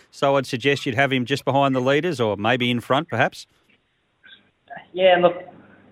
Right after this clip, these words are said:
Speaker 2: Rob thinks I, Rob seems to think I might have been a touch too close on him the other day. But
Speaker 1: Okay.
Speaker 2: the blinkers go, the blinkers go on. Um, so I'd say we'll be in a similar sort of a spot with the blinkers on. And, uh, look,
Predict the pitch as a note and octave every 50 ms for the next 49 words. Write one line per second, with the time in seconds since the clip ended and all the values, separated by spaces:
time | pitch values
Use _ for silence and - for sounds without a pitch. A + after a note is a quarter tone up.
0 | - - - - - - - E3+ G3 G#3 G3+ G#3 G3 F3 D#3 D#3 - D#3 - -
1 | - - - - - - F#3+ F#3+ F#3+ - F#3 E3+ E3 E3 D#3 - F3 E3 D#3 D#3+
2 | D#3+ D#3+ D#3+ D#3+ E3 E3 D#3+ G#3+ - - - - E3+ D#3+ - - - D3+ C3+ -
3 | D#3 D#3+ E3 E3 E3 F3 E3+ E3+ E3+ E3+ E3+ E3+ E3+ E3 F3 F3 F3+ F3+ F3+ D#3+
4 | D3+ C#3 C#3+ - A#2 G#2 - - _ - - - D3 F3+ G3 G3+ G3 G3 F3 D3+
5 | - - - - - - - - E3 D#3+ D3+ F3+ G#3 G#3+ G#3 F#3+ E3 D3+ - F3
6 | D#3 D3 D3+ D#3 F3 G3 A3 A3 - - - - D#3 D3+ D3+ D3+ C#3+ C#3+ C#3+ C#3+
7 | C#3+ C#3 C3+ - _ _ _ _ _ _ _ _ _ _ _ _ _ _ _ _
8 | - D3 C#3 C#3+ C#3 C#3+ - D#3 D3 D3 D3 C#3+ D3+ C#3+ C#3 C#3 C3+ - D#3 D3
9 | C#3+ C#3 C3+ - C#3+ C#3 C3 C3 C3 - - - D3+ C#3+ C#3 C3+ - - C3+ -
10 | - - C#3+ C#3+ C#3+ C3 B2+ B2+ - C3+ C#3 C#3 C3 C3+ C3 C3 - _ _ _
11 | _ _ _ _ _ _ _ _ _ _ - - C#3+ C3+ B2+ B2 A#2 A2+ G#2+ G#2
12 | - - - C3+ B2+